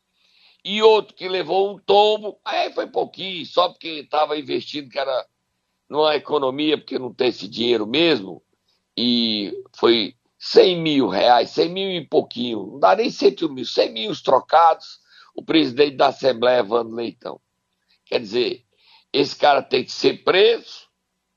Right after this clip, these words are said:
e devolver o dinheiro. Agora, essa história de mexer com criptomoeda de juro, essa empresa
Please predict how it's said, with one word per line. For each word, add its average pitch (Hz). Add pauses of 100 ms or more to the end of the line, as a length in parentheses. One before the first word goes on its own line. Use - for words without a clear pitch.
(400)
e 339
devolver 202
o 202
dinheiro. 196 (800)
Agora, 131
essa 175
história 160
de 147
mexer 151
com 131
criptomoeda 127
de 120
juro, 165 (340)
essa 160
empresa 170